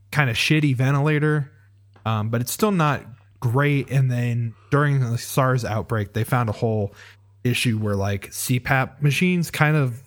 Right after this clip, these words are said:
um, by the nature of how they work, kinda led the disease to spread because you're forcing air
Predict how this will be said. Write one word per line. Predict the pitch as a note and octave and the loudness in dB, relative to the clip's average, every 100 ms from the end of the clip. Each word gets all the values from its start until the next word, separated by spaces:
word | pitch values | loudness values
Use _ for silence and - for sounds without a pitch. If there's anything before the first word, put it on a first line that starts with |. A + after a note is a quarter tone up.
| - _ - | -20 _ -4
um, | A#2 A2 G2+ F#2+ F#2 _ _ _ _ _ _ _ _ - | -2 0 -2 -4 -10 _ _ _ _ _ _ _ _ -4
by | D3 D3 | 2 2
the | C#3 D3 | 2 2
nature | D3+ E3 E3 F#3 E3 | 2 2 2 0 0
of | C3+ | 2
how | D3 C#3+ | 2 2
they | C#3 | 2
work, | A#2+ G#2 B2 D3 - - - - _ _ _ _ _ - | 0 0 0 0 -6 -18 -20 -20 _ _ _ _ _ -4
kinda | - C#3+ D#3 | 0 2 2
led | B2+ B2+ C#3 C3+ B2+ - - _ _ _ _ _ _ _ - | 4 4 4 2 -2 -8 -20 _ _ _ _ _ _ _ 0
the | C3 | 2
disease | A#2 A#2+ G2+ B2 B2+ A2+ | 2 0 2 2 2 -2
to | - | -4
spread | A2 - - A#2 C#3 C#3 - - - _ _ _ _ _ _ - - | -4 -6 -4 0 2 0 -8 -20 -20 _ _ _ _ _ _ -20 -8
because | F3+ D3 D3 C3 B2+ | -4 0 2 2 2
you're | B2+ B2 - - _ _ _ - - _ _ - - | 2 0 -4 -18 _ _ _ -20 -20 _ _ -20 -2
forcing | C#3 C3 C3+ D#3+ D#3 E3 E3 E3+ - - | 2 2 2 2 2 2 0 -2 -6 -2
air | C3+ D3 F#3 | 2 2 0